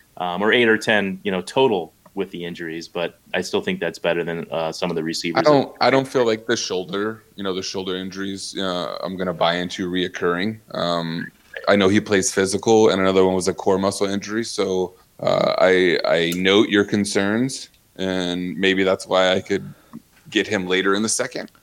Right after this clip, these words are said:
Speaker 2: But, uh, I'm not gonna worry about those. I, I love watching the ball in this guy's hand, just run dudes over, run
Speaker 1: Right.
Speaker 2: past
Speaker 1: No
Speaker 2: dudes,
Speaker 1: fear,
Speaker 2: run
Speaker 1: buddy.
Speaker 2: around
Speaker 1: No
Speaker 2: them.
Speaker 1: fear. Yep.
Speaker 2: Yeah.
Speaker 1: You have no fear taking that pick. You just said it. You're not gonna live in fear with the injury worries. I like it. It's ballsy.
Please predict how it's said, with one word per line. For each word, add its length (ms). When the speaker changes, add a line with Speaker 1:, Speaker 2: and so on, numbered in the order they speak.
Speaker 2:
But, 140
uh, 300
I'm 120
not 180
gonna 140
worry 160
about 280
those. 420
I, 200
I 40
love 320
watching 360
the 80
ball 300
in 60
this 140
guy's 260
hand, 300
just 260
run 280
dudes 260
over, 460
run 180
Speaker 1:
Right. 220
Speaker 2:
past 120
Speaker 1:
No 120
Speaker 2:
dudes, 120
Speaker 1:
fear, 220
Speaker 2:
run 160
Speaker 1:
buddy. 100
Speaker 2:
around 280
Speaker 1:
No 100
Speaker 2:
them. 100
Speaker 1:
fear. 240
Yep. 260
Speaker 2:
Yeah. 180
Speaker 1:
You 200
have 200
no 140
fear 260
taking 300
that 200
pick. 260
You 80
just 200
said 200
it. 240
You're 100
not 160
gonna 160
live 140
in 120
fear 300
with 140
the 80
injury 380
worries. 360
I 60
like 200
it. 60
It's 120
ballsy. 420